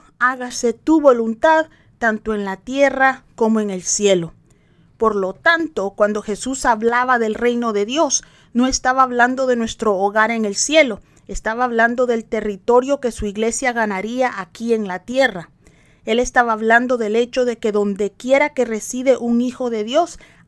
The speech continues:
ahí está el reino de los cielos. Segunda de Corintios cinco veinte nos dice, "Por tanto, somos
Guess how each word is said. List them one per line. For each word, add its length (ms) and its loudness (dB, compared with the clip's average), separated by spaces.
ahí 300 0
está 260 -2
el 80 2
reino 320 0
de 80 -2
los 160 -6
cielos. 500 -4
Segunda 460 2
de 140 -2
Corintios 460 -4
cinco 360 -6
veinte 320 -2
nos 220 -4
dice, 340 -2
"Por 240 0
tanto, 480 0
somos 500 -6